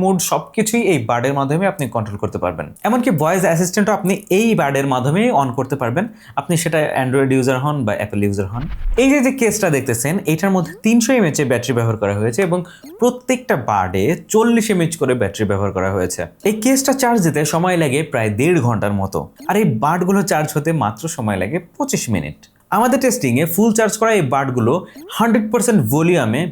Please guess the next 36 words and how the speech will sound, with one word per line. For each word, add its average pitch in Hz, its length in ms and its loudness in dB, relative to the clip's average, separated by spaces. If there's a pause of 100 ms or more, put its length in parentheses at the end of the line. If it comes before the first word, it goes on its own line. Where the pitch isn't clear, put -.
(120)
প্রায় 185 300 2
সাত 170 360 0 (100)
ঘন্টার 139 480 0
মতো 143 420 0 (220)
ব্যাটারি 139 260 0
ব্যাকআপ 127 300 -2
পেয়েছি। 98 320 -2 (400)
So 185 120 2
সহজেই 190 500 2
বুঝতে 185 280 0
পারছেন, 139 320 -2 (100)
আপনি 151 240 -2
যখন 180 300 0
ফিফটি 170 280 0
পার্সেন্ট 143 400 -2
বা 135 160 -2 (200)
সিক্সটি - 340 0
পার্সেন্ট 202 400 0
দিয়ে 190 100 2
গান 127 220 -2
শুনবেন, 113 380 0
সেই 151 240 -2
ক্ষেত্রে 147 340 -4 (160)
কত 151 320 -4
ব্যাটারি 120 380 0
ব্যাকআপ 113 320 -4
পাবেন। 80 260 -4 (360)
আর 208 100 0
এর 247 120 2
বক্স 208 300 0
থেকে 262 220 0 (200)
আরও 214 260 0
চারবারের 233 520 2
মতো 131 300 2
এই 233 240 2
বাডগুলোকে 151 560 0